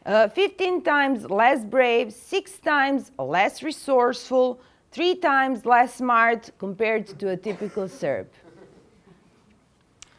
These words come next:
Uh, so he's three times more materialistic, two times more lazy, uh,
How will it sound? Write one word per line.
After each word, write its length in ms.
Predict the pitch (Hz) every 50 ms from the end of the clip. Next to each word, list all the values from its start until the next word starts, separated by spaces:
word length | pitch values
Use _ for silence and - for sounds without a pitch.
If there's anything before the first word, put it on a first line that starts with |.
| _ _ _ _ _ _ _ _ _ _ _ -
Uh, 440 | - 190 208 214 214 214 208 202 175 - - _ _ - - 214
so 540 | 180 - - - 254 269 262 247 175 - - - _ -
he's 240 | 220 226 330 311 -
three 260 | - - 254 330 311
times 340 | - - 294 294 285 277 220
more 220 | 220 262 277 269
materialistic, 1400 | 262 247 233 214 - 254 247 233 220 214 214 226 247 262 269 285 349 370 370 - - 320 294 _ - - - _ _ _
two 160 | - 262 285
times 360 | - - 285 262 262 247 240 208
more 260 | 226 247 240 233 208
lazy, 640 | 190 190 190 185 196 196 196 185 269 320 359 349 349 - _ _ _ _ _ _ _ _ -
uh, 680 | - - 214 220 226 226 226 226 226 226 226 226 226 220